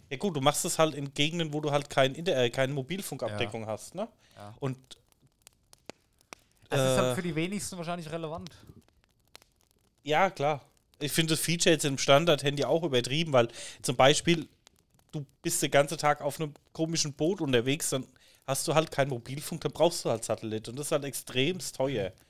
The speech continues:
Speaker 2: Ja.
Speaker 1: Und du siehst ja auch Starlink von, ähm, Elon Musk, was das kostet im Monat,
Speaker 2: Ja.
Speaker 1: weil halt die Technik halt einfach verdammt teuer ist und was anderes ist.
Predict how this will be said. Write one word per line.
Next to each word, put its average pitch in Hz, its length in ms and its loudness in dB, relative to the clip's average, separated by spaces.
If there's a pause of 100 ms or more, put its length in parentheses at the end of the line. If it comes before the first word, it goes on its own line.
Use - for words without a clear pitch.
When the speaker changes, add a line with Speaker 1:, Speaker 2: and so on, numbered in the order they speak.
(200)
Speaker 2:
Ja. 101 260 -16
Speaker 1:
Und 131 120 -4
du 127 40 -2
siehst 165 240 0
ja 147 80 6
auch 135 240 6
Starlink 160 560 2
von, 131 320 0
ähm, 127 240 2
Elon 143 180 -4
Musk, 139 340 -4 (920)
was 139 160 0
das - 160 -4
kostet 165 400 0
im 120 120 -2
Monat, 123 400 0 (220)
Speaker 2:
Ja. 110 120 -8
Speaker 1:
weil 131 140 2
halt 147 140 -2
die 131 80 -4
Technik - 440 -4
halt 110 100 -2
einfach 110 300 -6
verdammt - 360 -4
teuer 143 280 2
ist 127 200 -8
und 131 120 -8
was 123 160 -8
anderes 131 480 -4
ist. 120 180 -12